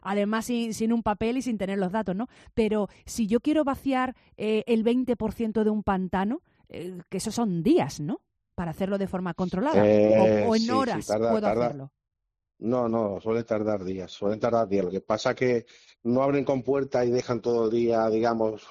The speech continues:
Speaker 2: eh, fluyendo el caudal porque podría suponer un riesgo de desbordamiento del propio río. Lo que hacen es abrir, evacuar un caudal o un volumen dado, vuelven a cerrar,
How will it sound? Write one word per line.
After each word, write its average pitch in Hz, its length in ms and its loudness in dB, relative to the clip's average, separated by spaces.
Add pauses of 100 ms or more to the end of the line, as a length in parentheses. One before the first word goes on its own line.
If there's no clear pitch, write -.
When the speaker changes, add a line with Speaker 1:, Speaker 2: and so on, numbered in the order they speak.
(120)
Speaker 2:
eh, 113 100 0
fluyendo 113 380 0
el 113 60 -2
caudal 117 400 0
porque 131 200 -2
podría 107 300 -2
suponer 113 340 -2
un 110 160 -2
riesgo 110 600 -4 (440)
de 110 200 -2
desbordamiento 113 680 0
del 110 120 0
propio 110 300 -2
río. 147 180 0
Lo 95 120 -2
que 110 100 -2
hacen 117 200 -2
es 113 140 -2
abrir, 147 400 -2 (480)
evacuar 110 500 0
un 120 140 0
caudal 120 400 0
o 123 60 0
un 127 120 0
volumen 120 340 0
dado, 175 360 -2 (460)
vuelven 107 420 -2
a 120 80 -2
cerrar, 180 420 -2